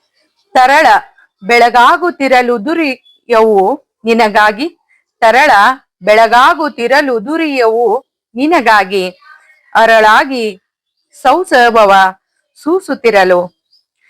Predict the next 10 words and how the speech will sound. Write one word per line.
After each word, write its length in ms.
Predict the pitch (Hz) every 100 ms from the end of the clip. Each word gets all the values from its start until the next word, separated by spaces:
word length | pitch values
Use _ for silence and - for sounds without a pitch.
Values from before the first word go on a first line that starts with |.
| _ _ -
ಅರಳಾಗಿ 880 | 233 240 233 233 277 277 226 262 269 _ _ -
ಸೌಸವವ 600 | 233 220 226 220 247 320 226 196 185 _ _
ಸೂಸುತ್ತಿರಲು. 920 | - 339 330 240 220 190 185 180 180 _ _ _ _ -
ಇಲ್ಲಿಯೂ 300 | 330 440 453
ಕೂಡ 200 | 320 254 220 254 - -
ತುಂಬಾ 260 | 349 427
ಸುಂದರವಾದಂತಹ 1200 | 392 262 254 320 294 240 240 240 254 247 214 220 _ _ _ -
ವಿಚಾರವನ್ನ 560 | 285 370 330 247 269 349
ಪ್ರಸ್ತಾಪ 420 | 226 220 240 233
ಮಾಡಿರ್ತಕ್ಕಂಥದ್ದು. 1040 | 220 208 214 202 196 202 196 202 185 190